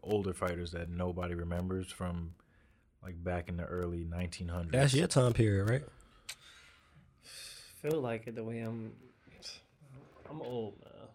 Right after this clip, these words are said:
Speaker 2: Yeah, by the way, y'all can't see under the table. He's icing his knees right now.
Speaker 3: Yeah, all right.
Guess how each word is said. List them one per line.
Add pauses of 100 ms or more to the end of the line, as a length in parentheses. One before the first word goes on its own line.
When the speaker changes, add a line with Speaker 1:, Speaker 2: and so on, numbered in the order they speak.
(200)
Speaker 2:
Yeah,
by
the
way,
y'all
can't
see
under
the
table.
He's
icing
his
knees
right
now. (100)
Speaker 3:
Yeah,
all
right.